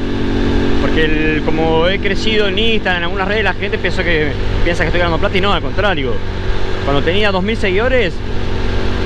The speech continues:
eh, me ayudaban, ganaba dos veces más que ahora, porque me ayudaba la gente. Después crecí en seguidores y ustedes se pensaron que yo ya está, gano plata y nada que ver, gano menos que antes.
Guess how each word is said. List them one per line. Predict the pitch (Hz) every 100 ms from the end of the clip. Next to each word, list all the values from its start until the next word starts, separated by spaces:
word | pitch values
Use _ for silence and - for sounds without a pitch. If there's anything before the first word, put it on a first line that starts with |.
| -
eh, | 135 135
me | 139 160
ayudaban, | 165 - 190 214 185
ganaba | 190 220 220
dos | 226
veces | 226 214
más | 202
que |
ahora, | 214 180 123 - - - - - - - - -
porque | 139
me | 156
ayudaba | 160 175 180
la | 175
gente. | 196 156 123 117 - - - -
Después | - 185
crecí | 175 170 220
en |
seguidores | 214 202 202 240 226
y |
ustedes | 190 208 -
se |
pensaron | 170 160 180 160
que |
yo | 175 180
ya | 156
está, | 196 165
gano | 156 147
plata | 190 160
y |
nada | 170 165
que | 175
ver, | 202 156
gano | 151 170
menos | 190 151
que | 180
antes. | 170 123